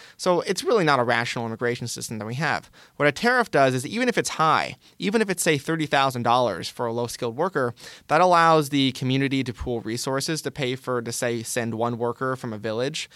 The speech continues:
It allows, um, schools, families to save up money. It allows them, the worker, to borrow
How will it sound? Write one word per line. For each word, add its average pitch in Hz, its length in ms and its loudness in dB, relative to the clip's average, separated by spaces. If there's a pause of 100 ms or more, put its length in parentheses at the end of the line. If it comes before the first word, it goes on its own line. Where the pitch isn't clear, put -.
(280)
It - 80 -4
allows, 123 600 4
um, 113 500 -2
schools, 147 720 -2
families 135 500 -2
to 143 80 -6
save 139 540 -2
up 131 180 0
money. 123 420 -4 (380)
It 127 80 0
allows 123 800 2 (600)
them, 120 480 2
the 131 140 -2
worker, 127 380 0
to 127 140 -6
borrow 127 680 2